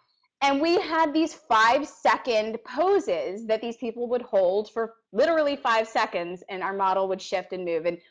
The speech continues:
we had to get as much as possible down. So, um, I draw a lot of, uh, people sitting, I draw a lot of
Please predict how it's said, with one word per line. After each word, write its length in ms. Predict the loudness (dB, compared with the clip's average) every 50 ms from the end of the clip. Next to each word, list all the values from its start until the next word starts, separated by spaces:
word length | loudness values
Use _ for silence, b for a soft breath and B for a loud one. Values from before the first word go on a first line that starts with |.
| b _ -6
we 160 | -4 -4 -4
had 220 | -2 -2 -2 -2
to 60 | 0 0
get 180 | 0 2 2
as 120 | 0 -2 -4
much 460 | -8 -8 -6 -4 -4 -4 -4 -4 -6
as 80 | -8
possible 420 | -4 -2 -2 -2 -2 -4 -8 -8 -6
down. 300 | -6 -6 -6 -6 -10 -14 _ _ _ _ _ _ _ _ _ _ _ _ _ _ _
So, 320 | -6 2 4 4 4 4 2 B B B B B B B B
um, 340 | 2 4 4 4 0 -4 -8 -6 0
I 160 | 2 2 2 4
draw 380 | 2 2 4 6 6 6 4
a 20 | 4
lot 360 | 4 4 4 4 4 4 2 0
of, 440 | 0 2 4 4 4 2 0 -4 -12 -14 _ -2
uh, 320 | 0 2 2 2 2 0 -2 -4
people 320 | -6 -4 -2 0 0 0
sitting, 640 | 0 0 0 0 2 2 4 2 2 2 0 -2 -6 -4 -2
I 100 | -2 -2
draw 260 | 0 2 2 2 2
a 20 |
lot 200 | 2 2 0 0
of 100 | 0 -2